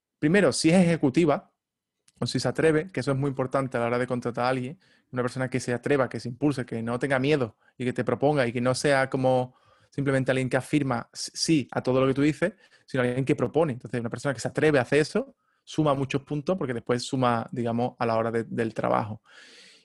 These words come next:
Y luego, en tercer lugar, que veas también que es un tipo de personalidad que más o menos encaja con, con lo que tú vendes, con lo que tú transmites. Y si yo, eh, tengo un negocio, yo qué sé, muy, vamos a decir, muy f-, de felicidad, de bienestar, de tranquilidad,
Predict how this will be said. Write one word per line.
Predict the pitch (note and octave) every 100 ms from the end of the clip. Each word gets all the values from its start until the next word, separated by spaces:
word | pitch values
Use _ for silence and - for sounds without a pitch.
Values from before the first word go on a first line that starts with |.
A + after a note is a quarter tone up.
| _ -
Y |
luego, | D3+ F3 G#3+ A#3 _ -
en | E3 D#3+
tercer | C#3+ D#3+
lugar, | F3+ G#3+ G#3+
que | D#3+
veas | D#3+ F#3+ F#3+
también | F3+ F#3
que | F#3+
es | E3
un | F3
tipo | F3+ F3
de |
personalidad | E3+ D#3+ D3+ C#3+ D3+
que | D#3
más | C#3
o | C#3+
menos | D3
encaja | C#3 C3+ C#3+
con, | C#3+ B2+ A#2 A2+ -
con | C3 A#2+ A#2 A2+ A2+
lo | A#2 A#2+
que |
tú | A#2+ C3+
vendes, | B2+ A#2+
con | A#2+
lo | A#2
que | A#2
tú | B2+
transmites. | C3+ A#2+ B2 B2 G#2 - _ _ _
Y | A#2+
si | - A#2
yo, | G#2 B2 C3 C3 -
eh, | C3 C3 B2+ B2+ B2 B2
tengo | C3 B2+
un | B2+
negocio, | C3 D3+ C3+ A#2+ A2+
yo | A2+
qué | A#2+
sé, | C3
muy, | A#2+ A#2 A#2+ B2+ B2 B2 _ _ - _
vamos | A#2+ B2 B2
a |
decir, | A#2+ A#2+ B2+
muy | A#2+ A#2+
f-, | A#2+ -
de | B2+ B2 A#2+
felicidad, | B2+ A#2+ - A2+ B2 D3+ D3 D3
de | C3+
bienestar, | B2 A#2+ G#2+ - C3 C#3 C3+
de | B2
tranquilidad, | - A#2 - A#2 C3+